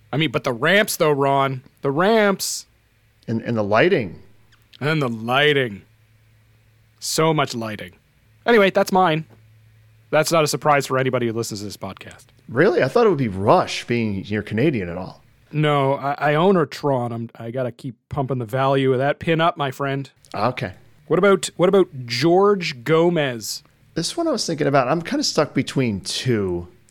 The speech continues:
Speaker 1: I have two on this, but I'm gonna go with the one that everybody knows I'm gonna choose.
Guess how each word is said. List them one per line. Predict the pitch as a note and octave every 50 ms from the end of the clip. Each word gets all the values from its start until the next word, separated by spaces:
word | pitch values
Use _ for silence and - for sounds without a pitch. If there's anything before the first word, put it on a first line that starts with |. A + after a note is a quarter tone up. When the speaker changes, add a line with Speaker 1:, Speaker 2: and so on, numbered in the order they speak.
| _ -
Speaker 1:
I | B2+
have | C#3 D#3 C#3+ -
two | - D#3 C#3+ C#3 C#3
on | C3+ C3
this, | B2 B2 A#2+
but | - C#3+ D3
I'm | D#3
gonna | D#3 D#3+ D#3+
go | D3 D#3 D3
with | C#3 C3+
the | C#3+ C3
one | C#3 C#3 C3+
that | C3 B2+
everybody | C3 B2+ B2 B2+ B2 A#2+
knows | A#2+ B2 A#2+ A#2+ A2+
I'm | A#2 A2
gonna | A2 G#2
choose. | - - A2+ G2 F#2 - -